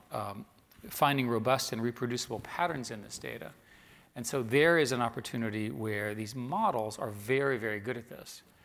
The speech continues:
I had originally thought, when this was first presented to me, that somehow you just sort of run this stuff and it would figure it out.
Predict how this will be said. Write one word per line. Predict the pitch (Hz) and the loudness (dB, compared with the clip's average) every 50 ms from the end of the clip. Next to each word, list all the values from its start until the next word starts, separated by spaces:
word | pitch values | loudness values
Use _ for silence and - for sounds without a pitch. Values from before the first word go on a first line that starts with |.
| - - - - - - - | -20 -20 -20 -20 -6 2 6
I | 147 | 6
had | 156 180 180 | 8 8 6
originally | 165 151 175 226 233 240 208 160 135 | 6 6 4 4 4 4 2 2 0
thought, | - - 120 110 104 107 113 - - - - - - - | 0 0 0 2 2 2 0 -2 -4 -10 -20 -20 -18 -12
when | 165 139 127 120 | -8 -6 -4 -4
this | 123 117 110 - | -4 -4 -4 -4
was | 131 - | -6 -2
first | - 139 135 - | -2 -2 -2 -2
presented | - 123 104 123 131 135 120 | -4 -4 -2 -2 -2 -4 -4
to | - | -6
me, | 120 113 107 | -4 -4 -4
that | 110 - | -4 -4
somehow | - - 147 143 127 | -4 -2 0 0 0
you | 123 123 123 | -2 -2 -2
just | 120 131 - | -2 -2 0
sort | - 143 | 0 0
of | 117 113 110 113 | 2 2 4 4
run | 135 139 147 139 | 4 4 4 2
this | 131 117 | 0 0
stuff | - - - 113 107 - | 0 0 0 0 0 0
and | 117 | -4
it | 117 | -6
would | 110 107 - | -6 -8 -6
figure | - - 127 104 110 101 | -2 -2 -2 -2 -2 -4
it | 95 101 | -4 -4
out. | 107 98 95 101 - | -4 -4 -4 -6 -10